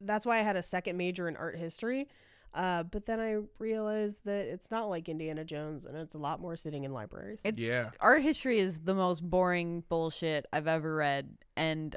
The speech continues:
Speaker 2: I love art, so.
Speaker 1: <laughs>
Speaker 3: Weirdly enough, weatherman, pretty fucking cool gig.
Speaker 2: Yeah, I just wanted to be a horse. I just, <laughs>
Speaker 3: <laughs>
Speaker 2: I thought
Speaker 1: That's
Speaker 2: that I
Speaker 1: not an
Speaker 2: could
Speaker 1: option.
Speaker 2: be.
Speaker 1: You can't major in horse.
Speaker 2: Yeah, so, or horse,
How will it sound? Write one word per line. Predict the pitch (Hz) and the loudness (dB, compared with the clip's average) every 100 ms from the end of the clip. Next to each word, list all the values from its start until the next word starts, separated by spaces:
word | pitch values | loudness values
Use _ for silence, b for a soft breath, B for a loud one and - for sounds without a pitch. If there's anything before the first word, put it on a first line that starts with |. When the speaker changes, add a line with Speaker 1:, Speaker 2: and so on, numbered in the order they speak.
| - | 2
Speaker 2:
I | 156 170 | 4 4
love | 165 160 156 135 | 4 2 2 0
art, | 143 139 - - | -2 -2 -4 0
so. | - 175 147 311 247 - 262 - 240 233 | 6 6 10 12 12 10 8 6 6 4
Speaker 1:
<laughs> | 226 - - - | 2 0 -8 0
Speaker 3:
Weirdly | - 208 220 233 | 6 6 8 10
enough, | 240 208 | 12 10
weatherman, | 139 160 190 220 233 226 | 10 8 10 10 8 6
pretty | - 151 151 | 4 4 6
fucking | 175 175 175 | 6 6 6
cool | 185 185 | 8 6
gig. | 175 208 208 196 185 180 175 170 - - - | 8 8 10 10 8 6 4 0 -10 -16 0
Speaker 2:
Yeah, | 208 254 220 | 8 10 10
I | 339 | 10
just | 427 453 | 8 8
wanted | 440 370 | 8 8
to | 247 | 10
be | 302 | 10
a | 165 | 10
horse. | 208 269 170 - - - - 123 | 10 8 8 0 -6 -6 -2 6
I | 208 | 10
just, | 311 - - - B | 12 10 8 2 B
<laughs> | B B | B B
Speaker 3:
<laughs> | - - | 4 10
Speaker 2:
I | - - 381 - - - - - - 370 | 12 12 12 10 -2 -4 -4 8 12 12
thought | - 339 349 294 | 12 12 12 12
Speaker 1:
That's | |
Speaker 2:
that | 320 | 12
I | 349 | 12
Speaker 1:
not | 440 | 12
an | 440 | 12
Speaker 2:
could | 294 | 12
Speaker 1:
option. | 285 370 370 370 | 12 10 8 8
Speaker 2:
be. | |
Speaker 1:
You | 359 | 6
can't | 247 349 392 247 | 6 8 8 10
major | 254 277 220 214 | 10 10 8 6
in | 196 | 4
horse. | 202 190 - 240 | 4 4 2 8
Speaker 2:
Yeah, | 262 247 220 190 185 | 12 12 12 12 12
so, | - 285 | 10 12
or | 269 320 | 12 12
horse, | 269 294 - - | 12 10 10 4